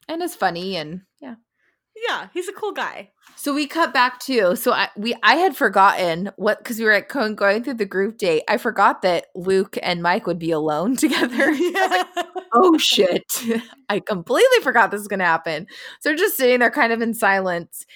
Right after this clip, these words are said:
Speaker 1: and they're kind of, and then they're talking, and Luke straight up says, he's like, "I don't know if I wanna be here," or, like, "I didn't know." Like, you just, like, these things like that where it's, like, the same thing he said a couple episodes ago that he was like, "I, I,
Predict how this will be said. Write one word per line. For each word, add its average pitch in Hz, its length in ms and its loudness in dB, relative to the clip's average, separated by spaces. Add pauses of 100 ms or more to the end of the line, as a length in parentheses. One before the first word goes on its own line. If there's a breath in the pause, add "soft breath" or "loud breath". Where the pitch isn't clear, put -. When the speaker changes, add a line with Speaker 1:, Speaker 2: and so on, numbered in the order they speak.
(280 loud breath)
Speaker 1:
and 208 320 2
they're 214 180 0
kind 240 200 0
of, 233 120 -4 (120)
and 202 220 0
then 214 100 -2
they're 208 120 2
talking, 185 800 -2
and 190 440 2
Luke 220 240 -6
straight 214 300 -2
up 185 100 -6
says, 180 520 0 (100)
he's 202 180 -10
like, 196 160 -4 (240)
"I 233 160 8
don't 190 120 0
know 165 100 0
if 165 100 -6
I 151 80 -4
wanna 139 260 -4
be 85 160 -10
here," 85 300 -6
or, 180 60 -2
like, 180 180 0
"I 190 80 6
didn't 175 240 -2
know." 143 260 -4
Like, 170 220 -4 (300 loud breath)
you 269 120 -4
just, 311 200 0
like, 294 100 2 (180)
these 214 400 -2 (480)
things 285 280 -2
like 254 160 2
that 254 260 6
where 196 80 0
it's, 196 100 -6
like, 214 160 -4
the 220 80 -8
same 220 240 -6
thing 277 160 -6
he 233 160 -2
said 202 420 0 (280 loud breath)
a 214 100 -2
couple 202 380 -2
episodes 208 480 -2
ago 170 340 0
that - 160 -10
he 180 540 -8
was 185 140 -8
like, 170 200 0 (140)
"I, 165 60 -2 (340)
I, 233 100 2